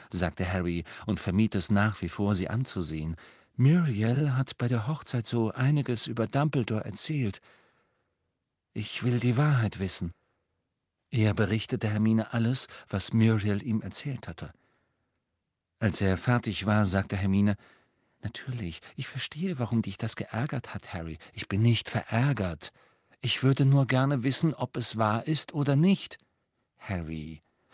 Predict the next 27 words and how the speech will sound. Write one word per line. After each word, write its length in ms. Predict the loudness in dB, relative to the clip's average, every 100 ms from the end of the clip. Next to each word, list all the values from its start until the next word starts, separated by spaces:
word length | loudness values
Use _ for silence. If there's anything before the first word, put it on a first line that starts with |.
| -8
glaubst 300 | -4 -4 -2
du 120 | -2
wirklich, 380 | -2 -4 -6 -6
dass 200 | -4 -4
du 80 | -4
die 180 | -2 -2
Wahrheit 320 | -2 -4 -4
von 160 | -4 -2
einer 180 | -2
gehässigen 600 | -2 -4 -2 -2 0 -2
alten 300 | 0 -2 -2
Frau 380 | -6 -4 -4 -2
wie 120 | 0
Muriel 500 | 2 2 2 0 -2
erfährst 540 | -2 -6 -6 -6 -6 -8 -4
oder 160 | 0 2
von 160 | 2 2
Rita 340 | 2 0 -2
Kimcorn? 760 | -2 0 0 -2 -2 -2 -4 -8 _ _ _ _
Wie 100 | 0
kannst 340 | 2 2 2
du 40 | 2
ihnen 300 | 4 4 4
glauben? 580 | 4 4 4 4 4 4 -6 _ _ _ _
Du 260 | 6 6 4
kanntest 600 | 0 0 2 2 2 4
Dumbledore.“ 760 | 4 4 2 0 2 0 -2